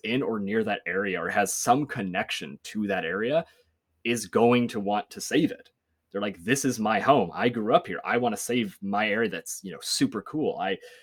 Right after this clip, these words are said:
you know, my, my, my family lives out there. I want to save it. I wanna make sure that if I ever move back there and, you know, have kids or whatever, that they're seeing this unique thing that I also see as well." So it's, you know, from, I guess it's like,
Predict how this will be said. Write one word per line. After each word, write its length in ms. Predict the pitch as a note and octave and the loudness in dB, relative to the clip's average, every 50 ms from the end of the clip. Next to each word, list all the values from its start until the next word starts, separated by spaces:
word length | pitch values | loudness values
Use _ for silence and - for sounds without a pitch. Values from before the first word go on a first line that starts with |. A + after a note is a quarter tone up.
| _ _ - | _ _ -8
you 80 | G2 F#2+ | -6 -4
know, 200 | F2 E2+ - - | -4 -2 -2 -2
my, 400 | A2+ A#2 B2 B2+ B2+ A#2+ A#2 - - | 0 2 4 4 4 4 2 0 -2
my, 200 | A#2 B2+ C3 B2+ | -4 -2 0 2
my 140 | B2+ B2+ B2 | 2 2 2
family 440 | - - B2+ C#3+ F#3 G3 E3 A#2+ | 2 2 2 4 4 6 4 4
lives 260 | G#2 F#2+ F#2 F2 E2 F2+ | 4 2 0 -2 -4 -4
out 220 | D#2+ D#2 D2+ - | -6 -6 -6 -8
there. 160 | D#2 D2 - - | -10 -10 -6 0
I 220 | - G#2+ A2+ C3 D3 | 4 6 8 8 6
want 260 | B2+ B2 B2 A#2+ - | 6 2 0 -2 -2
to 120 | - A2+ G#2 | -4 -8 -8
save 280 | - - - D3 E3 A2 | -6 -2 0 2 2 2
it. 20 | F#2 | 0
I 80 | F#2 | 0
wanna 160 | A2 - A2+ | 0 0 -2
make 160 | A2 A2+ G#2+ - | -2 -4 -4 -4
sure 240 | - - A#2 A2+ | -2 -2 0 0
that 160 | G#2+ G#2+ G2+ G2+ | 2 0 0 0
if 120 | G2 - | 0 0
I 120 | G2+ G#2 G#2+ | 0 0 0
ever 200 | G#2+ G2+ G#2 G2+ | 0 -4 -4 -4
move 320 | G2 F#2+ G#2 G#2 F#2+ - | -4 -4 -6 -6 -6 -2
back 280 | - B2+ E3 E3 - - | 2 2 4 2 2 0
there 420 | A2 A#2+ A#2+ A#2 A#2 A#2 A2+ G2+ | -2 -2 -2 0 -2 -2 -2 -4
and, 120 | F#2 F2 E2 _ - - _ _ | -4 -6 -8 _ -20 -20 _ _
you 80 | - F2+ | -8 -6
know, 100 | F2 E2 | -6 -4
have 280 | - G2+ G#2+ F#2+ - - | -4 -4 -4 -6 -4 2
kids 300 | - G#3 G#3+ G3 C#3+ C#3+ | 6 6 6 6 6 0
or 60 | B2+ | -2
whatever, 300 | B2 A#2+ A#2 A#2 B2 A#2+ | 0 0 0 0 0 -2
that 200 | G#2+ G#2+ G#2 - _ _ - | -2 -2 -4 -6 _ _ -4
they're 120 | - - | -4 -2
seeing 500 | A3+ - - - - G3 F3 A2 F#2 F2 | -2 -2 -2 0 0 2 2 0 -2 -4
this 240 | E2 F#2+ - - - - | -8 -8 -10 -10 -10 -10
unique 380 | F#2 G2+ G2+ G#2 G#2+ G2+ _ - | -8 -6 -4 -4 -6 -6 _ -8
thing 220 | - A2+ A#2 A2 G2+ | -6 -4 -4 -4 -4
that 140 | G2 - _ - | -6 -6 _ 0
I 220 | G#2 A#2+ C3 A#2+ G2+ | 2 4 4 4 2
also 260 | F#2 F2 - - D2+ | 0 -4 -6 -10 -12
see 200 | - - D#2 D2 | -12 -12 -12 -12
as 140 | D#2 - - | -12 -6 0
well." 260 | G#2 A#2+ G#2+ D2 B1+ | 2 4 4 4 2
So 340 | - - - F#2 F2+ E2+ - _ - - - - _ _ _ _ - | -2 -4 -2 0 -2 -2 -4 _ -18 -20 -20 -20 _ _ _ _ -4
it's, 360 | - G#2 - - - - - _ _ _ _ _ _ _ _ _ _ _ _ _ - | -4 -2 -2 -2 -4 -4 -6 _ _ _ _ _ _ _ _ _ _ _ _ _ -4
you 120 | - A#2 A2 | -2 0 2
know, 120 | G#2 G2 | 2 2
from, 320 | F#2+ - - A2+ G#2 G2 - | 0 2 2 2 2 2 0
I 80 | - A2+ | 0 2
guess 180 | A#2 A#2 - - | 2 2 2 0
it's 100 | G#2 - | -2 0
like, 160 | A2 G2 - | -2 -2 -2